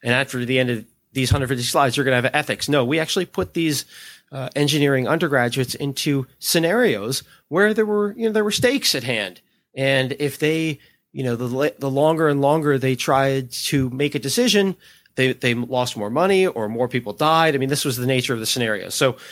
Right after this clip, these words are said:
so we did that. We also, uh, assessed them. So it's kind of a military model. Um, the guy who was in charge of the program was a,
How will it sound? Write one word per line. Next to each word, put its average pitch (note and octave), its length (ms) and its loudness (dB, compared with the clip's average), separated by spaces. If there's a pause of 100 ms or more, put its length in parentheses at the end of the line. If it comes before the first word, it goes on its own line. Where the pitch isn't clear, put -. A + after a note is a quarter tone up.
(160)
so - 180 0
we D#3 160 0
did D#3+ 160 0
that. C#3 220 2
We C#3+ 100 -4
also, C3+ 400 -2
uh, B2 100 -12 (120)
assessed D#3 340 0
them. A#2 140 -2
So G#3 180 2
it's G#3 80 -2
kind C4 180 0
of G#3+ 60 0
a E3 60 0
military D3+ 440 2
model. B2 440 0 (320)
Um, A2+ 360 -4
the C#3 80 -2
guy C#3 260 2
who C#3+ 100 2
was C3 120 2
in C3 80 0
charge B2+ 300 2
of C3 60 0
the A#2+ 40 -2
program B2 460 2
was B2 220 0
a, A#2 240 0